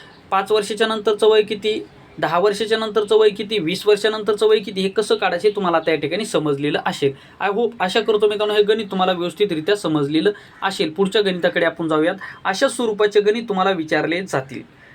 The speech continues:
दोन नंबरचा प्रश्न पहा, प्रणव व प्रीती यांच्या वयाची बेरीज साठ वर्ष असून त्यांच्या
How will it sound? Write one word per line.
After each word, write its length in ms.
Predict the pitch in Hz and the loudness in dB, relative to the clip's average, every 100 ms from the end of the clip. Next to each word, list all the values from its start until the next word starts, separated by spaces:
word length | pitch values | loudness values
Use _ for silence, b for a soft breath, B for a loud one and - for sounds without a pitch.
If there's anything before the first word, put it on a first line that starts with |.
| B B | B B
दोन 180 | 190 240 | 2 2
नंबरचा 300 | 254 247 240 | 2 0 0
प्रश्न 260 | 214 196 190 | -2 -4 -2
पहा, 180 | 202 262 - _ - _ - - | -2 -4 -12 _ -20 _ -16 -2
प्रणव 280 | 233 254 254 | 2 2 2
व 100 | 262 | 2
प्रीती 560 | 262 240 202 202 226 - _ _ _ _ - - | 0 0 0 0 -2 -16 _ _ _ _ -20 -2
यांच्या 380 | 196 214 208 254 | 0 0 0 2
वयाची 360 | 226 214 208 | 4 4 2
बेरीज 300 | 226 226 180 | -2 0 -2
साठ 260 | - 208 214 | 0 0 2
वर्ष 240 | 220 208 | 2 2
असून 320 | - 220 226 190 | 0 -2 -2 0
त्यांच्या 560 | 202 196 190 220 135 | 0 0 0 0 0